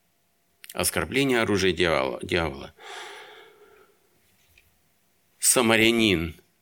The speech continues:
Что это такое, да? Вроде нам очень знакомое и, и, и привычное слово. Это город Самара есть, и то, что житель там самарянин есть. Но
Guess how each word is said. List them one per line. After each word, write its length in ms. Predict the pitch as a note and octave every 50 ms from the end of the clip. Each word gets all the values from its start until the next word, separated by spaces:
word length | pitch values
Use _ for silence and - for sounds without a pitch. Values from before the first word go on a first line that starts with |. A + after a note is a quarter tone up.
| _ -
Что 280 | F#2+ - - - A#2 A2+
это 200 | G2+ F#2 - F2+
такое, 500 | - F#2+ F2+ - - A2 G#2 F#2+ F2 E2
да? 200 | D2 G#2 A#2 A2+
Вроде 320 | G#2+ B2 C3 C3 A2+ C3+
нам 320 | B2+ B2+ B2 B2 A#2+ B2+ C3+
очень 300 | C3+ B2+ A#2+ - B2+ A#2
знакомое 600 | G2 A2 B2 - F#3 G3+ G#3 F#3+ E3+ C#3+ C#3 C#3
и, 360 | A#2+ C3+ C3+ C3 A#2+ A2 G#2+ - - - - _
и, 360 | - - A#2+ - - B2 B2 A#2
и 40 |
привычное 560 | G2+ - A#2+ B2 C#3 F3+ F#3 - - F3+ F3+ E3+
слово. 500 | F3 - G3+ A3 G#3 E3 C3 A2+ A2+ G2+
Это 280 | A2 G#2+ - A2+ G#2+
город 420 | F#2+ - F#3+ G#3+ G#3 G#3 G3 G3+ -
Самара 420 | - E3+ F3 F3 E3+ E3+ D#3+ D#3
есть, 340 | D#3 D3+ D3 D3 B2 - G#2
и 40 | G2+
то, 140 | A#2 A2
что 180 | G#2 - B2 A#2+
житель 360 | A2 F3 G#2+ G3 - E3+ D3
там 200 | B2+ C#3 B2 B2
самарянин 580 | - - B2+ A#2 A#2+ A#2+ C3 C3+ C#3+ C#3+ C3+ A#2+
есть. 300 | G#2+ G2+ G2+ F#2+ - -
Но 280 | C3 C3 B2 G#2+ -